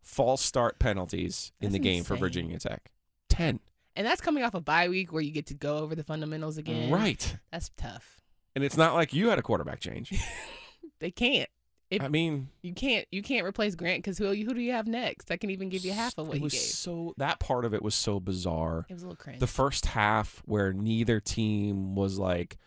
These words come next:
Speaker 1: "Hey, no, I don't wanna lose. Oh, no, no, no, I don't wanna lose."
Speaker 2: Hey, end of regulation. Let's get the, uh,
Speaker 1: The Beamer?
Speaker 2: Beamer, Beamer meme out here. So let's please, please,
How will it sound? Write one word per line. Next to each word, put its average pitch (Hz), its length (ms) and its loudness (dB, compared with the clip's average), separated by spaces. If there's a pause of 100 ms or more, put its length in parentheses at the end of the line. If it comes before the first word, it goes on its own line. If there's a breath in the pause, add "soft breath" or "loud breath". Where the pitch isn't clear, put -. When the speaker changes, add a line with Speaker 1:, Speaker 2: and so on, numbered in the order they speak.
(180 soft breath)
Speaker 1:
"Hey, 110 400 2
no, 95 420 -2
I 101 120 0
don't 120 140 2
wanna 147 180 2
lose. 151 360 0
Oh, 123 60 2
no, 151 100 2
no, 175 140 0
no, 165 360 4
I 131 200 8
don't 139 180 4
wanna 101 240 4
lose." 87 480 -2 (380 soft breath)
Speaker 2:
Hey, 226 240 6
end 233 180 2
of 220 80 2
regulation. 208 540 2
Let's - 180 0
get 202 220 4
the, 170 260 0
uh, 139 420 -2
Speaker 1:
The 107 120 0
Beamer? 139 540 4 (300 soft breath)
Speaker 2:
Beamer, 208 280 -2
Beamer 170 200 0
meme 160 80 -2
out 139 140 -2
here. 139 240 -4
So 147 120 -6
let's 165 200 -2
please, 147 420 0
please, - 480 -6